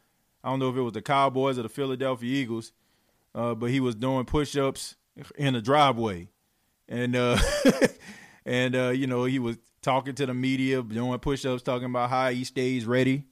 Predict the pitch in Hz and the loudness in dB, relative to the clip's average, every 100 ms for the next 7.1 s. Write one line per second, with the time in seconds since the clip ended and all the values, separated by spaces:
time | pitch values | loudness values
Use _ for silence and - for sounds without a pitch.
0 | _ _ _ _ _ - 113 123 143 135 | _ _ _ _ _ -4 0 2 2 2
1 | 135 135 131 127 120 120 120 113 120 127 | 4 6 6 4 2 2 2 2 2 2
2 | 110 117 117 110 110 107 98 _ _ 101 | -2 -2 -4 -4 -2 -2 -4 _ _ -8
3 | 104 104 110 127 110 104 104 - _ _ | -4 -4 0 0 -2 -4 -6 -8 _ _
4 | _ _ _ 113 113 113 127 131 127 147 | _ _ _ -6 -4 0 0 0 0 2
5 | 147 135 127 127 127 127 120 143 135 123 | 2 2 0 0 0 0 0 2 2 0
6 | 113 135 131 120 113 120 117 120 113 101 | 0 0 0 -2 -4 -4 -2 -2 -4 -6